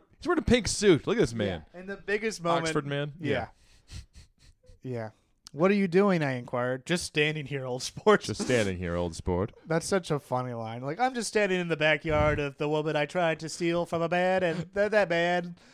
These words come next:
Speaker 2: and then that woman killed a woman," and <laughs>
Speaker 1: As if that's an explanation. Yeah, "I'm just standing here."
Speaker 2: And then there, this is great. "Somehow that seemed a despicable occupation. For all I knew, he was gonna rob the house in a moment. I wouldn't have been surprised to see sinister faces, the faces of Wolfsheim's people, behind him in the dark shrubbery."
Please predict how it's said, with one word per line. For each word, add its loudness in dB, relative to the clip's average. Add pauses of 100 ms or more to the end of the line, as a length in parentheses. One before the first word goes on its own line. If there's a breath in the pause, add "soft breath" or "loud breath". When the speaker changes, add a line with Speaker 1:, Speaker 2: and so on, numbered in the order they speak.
(180 soft breath)
Speaker 2:
and -2
then 2
that 4
woman 0
killed 2
a 2
woman," 0
and -4 (260 loud breath)
<laughs> -20
Speaker 1:
As -2
if 2
that's 4
an 0
explanation. 0
Yeah, -6
"I'm -10
just -8
standing -2
here." -6 (420 soft breath)
Speaker 2:
And -4
then 0
there, 2
this 0
is -4
great. -4
"Somehow 4
that 2
seemed 0
a 0
despicable -2
occupation. -2
For 0
all 6
I 6
knew, 0
he -2
was 0
gonna -2
rob 0
the -2
house -2
in -10
a -6
moment. -6 (460 soft breath)
I -2
wouldn't 4
have 2
been 0
surprised 0
to -10
see -6
sinister -4
faces, -6
the -6
faces 0
of -4
Wolfsheim's -2
people, -6 (340 soft breath)
behind -2
him -4
in -4
the -4
dark -4
shrubbery." -8